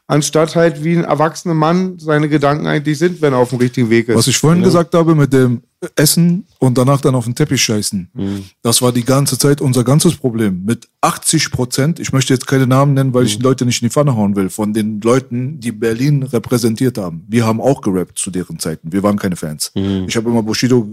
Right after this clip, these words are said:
Speaker 2: gehört und gesehen, habe gesagt, "Ist gut, aber ich bin besser."
Speaker 3: Mhm.
Speaker 2: Das war meine Einstellung. Ich war noch nie ein Fan von
Speaker 3: Mhm.
Speaker 2: keinem von denen.
Speaker 3: Mhm.
Speaker 2: Ich war immer Konkurrenz. Ich habe die immer als meine Konkurrenz gesehen.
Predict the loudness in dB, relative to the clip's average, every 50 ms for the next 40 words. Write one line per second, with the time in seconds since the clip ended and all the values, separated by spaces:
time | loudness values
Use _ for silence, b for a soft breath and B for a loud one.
0 | -10 -4 0 0 2 2 2 2 2 0 -2 0 0 0 0 0 -2 -2 -2 -2
1 | -2 -2 -6 -10 -6 0 2 2 2 2 0 -2 -2 -4 -4 -4 -4 -4 -4 -6
2 | -12 _ _ _ _ _ -6 -4 -4 -2 0 0 0 2 2 2 2 2 0 0
3 | 0 0 -2 -2 -2 -4 -4 -2 0 0 0 0 0 0 0 0 0 0 0 -2
4 | -2 -2 -2 -2 0 0 0 0 -2 -2 -6 -8 -8 -8 -8 -8 -6 -6 -6 -6
5 | -8 -8 -6 -2 0 0 0 2 0 -4 -2 -2 -4 -2 -2 0 0 0 0 -2
6 | -4 -4 -4 -2 0 0 0 0 -2 -4 -4 -6 -6 -4 -4 -4 -4 -4 -6 -2
7 | 0 0 0 0 0 0 2 2 2 2